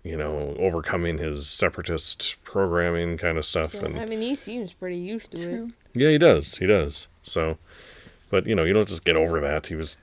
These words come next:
Speaker 1: captured for how many years
Speaker 3: Right.
Speaker 1: and tortured,
Speaker 3: Very
Speaker 1: basically, and
Speaker 3: traumatic.
Speaker 1: turned into a robot for the separatists, pretty much. So, Wrecker wasn't in that much, but he didn't need to be. I totally disagree with you about Wrecker being annoying.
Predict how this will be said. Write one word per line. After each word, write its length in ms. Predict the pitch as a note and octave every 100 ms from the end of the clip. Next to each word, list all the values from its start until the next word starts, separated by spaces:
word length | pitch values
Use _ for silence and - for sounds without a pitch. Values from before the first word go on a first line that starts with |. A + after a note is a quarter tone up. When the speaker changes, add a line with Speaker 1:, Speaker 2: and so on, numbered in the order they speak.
| -
Speaker 1:
captured 500 | F#2 E2+ - D#2+ D#2+
for 280 | E2 D#2 D#2
how 120 | F2
many 160 | E2 D#2
years 320 | D#2 E2 E2+
Speaker 3:
Right. 40 | D#2+
Speaker 1:
and 140 | D2+
tortured, 320 | C#2+ E2 E2 E2
Speaker 3:
Very 240 | - -
Speaker 1:
basically, 300 | - E2 D#2
and 200 | D#2+ D#2+
Speaker 3:
traumatic. 20 |
Speaker 1:
turned 260 | G3+ E2+ E2
into 300 | D#2+ E2 D#2
a 220 | D#2 D#2 D#2+ - - - _ _ -
robot 640 | - D#2+ D#2 E2+ E2 D2+ D#2+
for 100 | E2
the 100 | D#2
separatists, 540 | - D#2+ D#2 D#2 -
pretty 200 | - -
much. 360 | D2+ D#2 - -
So, 300 | D#2+ D2+ D2 - _ - - - - - - _ _ -
Wrecker 300 | A2+ D3 D#3+
wasn't 320 | B2+ A2 G2+
in 160 | G#2 F2+
that 120 | D2+
much, 260 | C2+ G2+ -
but 100 | G2
he 80 |
didn't 280 | G#2+ A2 E2+
need 160 | D#2+ D2+
to 40 |
be. 160 | D2+ A2+ - - - - -
I 60 | F#2+
totally 320 | - E3 F#3
disagree 400 | C#3+ C3+ B2 C3
with 140 | C#3+ A2+
you 140 | G#2+
about 160 | G#2+ F#2
Wrecker 240 | G2 G2 G2
being 240 | F2+ E2
annoying. 420 | E2 D#2+ D2 G#2+